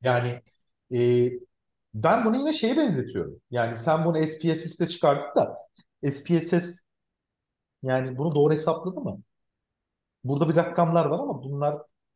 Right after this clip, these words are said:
ben önümde tekrar hesaplamanı istiyorum.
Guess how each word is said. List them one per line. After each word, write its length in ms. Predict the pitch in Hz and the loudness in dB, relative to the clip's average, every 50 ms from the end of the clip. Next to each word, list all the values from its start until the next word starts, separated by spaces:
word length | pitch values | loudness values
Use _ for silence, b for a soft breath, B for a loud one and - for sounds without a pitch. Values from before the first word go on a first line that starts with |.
| _ _ _ _ _ _ _ _ _ _ _ _ _ _ _ _ _ _ _ _ _ _ _ _ _ _ _ _ _ _ _ _ _ _ _ _ _ _ _ _ _ _ _ _ _ _ _ _ - | _ _ _ _ _ _ _ _ _ _ _ _ _ _ _ _ _ _ _ _ _ _ _ _ _ _ _ _ _ _ _ _ _ _ _ _ _ _ _ _ _ _ _ _ _ _ _ _ 2
ben 400 | 147 160 160 170 175 - - - | 4 4 4 4 0 -2 0 2
önümde 340 | 202 208 - - - - 196 | 2 4 2 0 -2 -2 -2
tekrar 240 | 220 208 - 190 180 | 0 2 2 2 2
hesaplamanı 420 | - 196 185 - - 190 175 160 | 2 2 0 0 2 0 0 0
istiyorum. 400 | - - - - 87 180 - | 0 -2 -4 -4 -4 -4 -6